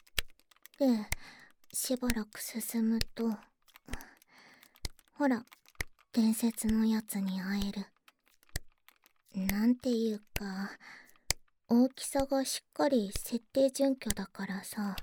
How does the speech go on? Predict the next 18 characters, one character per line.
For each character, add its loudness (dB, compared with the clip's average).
で -2
か -2
い 6
や 2
つ -8
は -6
本 6
当 2
に 6
で 0
か -4
く -14
て、 -8
遭 2
遇 4
す 0
る 2
と -4